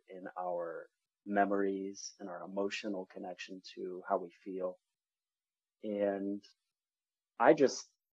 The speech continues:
saw an opportunity and said, "Hey, I just kinda created something for myself. Let's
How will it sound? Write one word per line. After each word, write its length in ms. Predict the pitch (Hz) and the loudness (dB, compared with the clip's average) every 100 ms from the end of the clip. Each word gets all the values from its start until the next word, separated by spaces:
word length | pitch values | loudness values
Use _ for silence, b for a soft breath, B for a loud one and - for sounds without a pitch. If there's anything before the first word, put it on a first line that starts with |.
| _ | _
saw 320 | - 131 135 | 6 10 12
an 80 | 120 | 10
opportunity 600 | 117 - 104 110 131 143 | 4 4 -2 -2 0 0
and 160 | 107 98 | -2 -2
said, 220 | 104 98 | 2 6
"Hey, 200 | 113 117 | 10 10
I 100 | 95 | 8
just 240 | 101 107 | 2 -6
kinda 180 | 117 113 | 0 0
created 340 | - 110 110 107 | 4 6 6 4
something 260 | 101 107 | -2 -2
for 140 | - 101 | -4 -4
myself. 680 | 95 87 - 139 120 120 - | -2 -4 8 10 10 8 4
Let's 500 | 98 110 - - | 4 4 2 -14